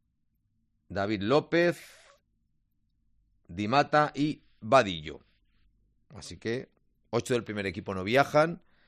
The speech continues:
pero, eh, el resto sí, más los, eh, jugadores del filial, Max Svensson, Álvaro García, Roger Martínez y Rubén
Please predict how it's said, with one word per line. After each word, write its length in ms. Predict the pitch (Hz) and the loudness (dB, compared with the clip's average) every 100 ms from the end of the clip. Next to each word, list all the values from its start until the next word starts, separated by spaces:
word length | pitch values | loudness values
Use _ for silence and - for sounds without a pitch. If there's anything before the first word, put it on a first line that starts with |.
| _ _ _ | _ _ _
pero, 420 | 110 120 139 - | 4 6 4 2
eh, 360 | - 92 90 85 | -6 -8 -6 -8
el 100 | 85 | -6
resto 300 | 90 98 113 | -6 -4 -4
sí, 320 | 101 147 165 - | 0 0 0 0
más 460 | 104 117 135 135 98 | -2 2 2 0 -6
los, 640 | 101 98 92 - - - | -4 -2 -2 -6 -12 -14
eh, 280 | - 90 85 | -12 -10 -10
jugadores 480 | - 90 90 101 107 | -8 -6 -4 -2 0
del 120 | 101 | -2
filial, 580 | 90 107 131 143 165 160 - _ _ _ _ _ _ _ _ _ _ | -4 0 6 6 6 0 -8 _ _ _ _ _ _ _ _ _ _
Max 260 | 95 117 110 | 0 0 2
Svensson, 760 | 104 95 139 143 160 165 165 - | -2 2 2 2 4 4 4 0
Álvaro 340 | 113 117 107 98 | 2 4 2 0
García, 600 | 98 - 139 151 151 143 | -2 0 4 6 6 6
Roger 280 | 98 101 110 | 0 -2 0
Martínez 680 | 95 - 139 147 156 143 - | -2 -2 -2 0 0 -2 -8
y 140 | 95 | -6
Rubén 440 | 95 98 123 127 | -4 2 2 0